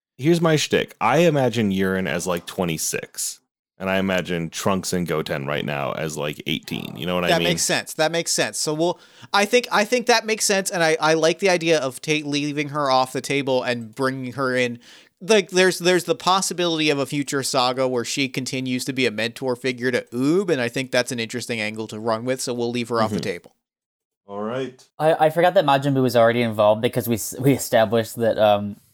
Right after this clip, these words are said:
Speaker 3: some of the poachers the injured seventeen is trying to stop are hunting Majin Buu thinking he's a hippo.
Speaker 1: Yes, I forgot about that. <laughs>
Speaker 3: So he's already in anyway.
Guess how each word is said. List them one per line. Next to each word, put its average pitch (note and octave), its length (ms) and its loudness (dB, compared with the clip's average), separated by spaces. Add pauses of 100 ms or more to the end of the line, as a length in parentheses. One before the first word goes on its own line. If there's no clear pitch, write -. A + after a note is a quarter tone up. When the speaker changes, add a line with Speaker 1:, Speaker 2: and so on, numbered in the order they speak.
(140)
Speaker 3:
some B2+ 180 -2
of A2+ 60 4
the A2 60 0
poachers A2+ 440 0
the A2 120 -2
injured A2+ 240 0
seventeen G#2 380 0
is G#2+ 140 -2
trying B2 220 2
to B2 60 0
stop B2+ 400 2 (280)
are A#2 200 0
hunting B2 320 0
Majin A#2 320 2
Buu A#2 180 2
thinking A2+ 280 -2
he's A2+ 120 -4
a G#2+ 60 0
hippo. - 380 -2 (580)
Speaker 1:
Yes, F2+ 440 -4
I F#2 300 0
forgot G2 400 0
about G2 220 2
that. A#2 160 2
<laughs> - 580 -8
Speaker 3:
So C3 100 2
he's D3+ 200 2
already A2+ 340 2
in G2+ 160 -8
anyway. G#2 380 -12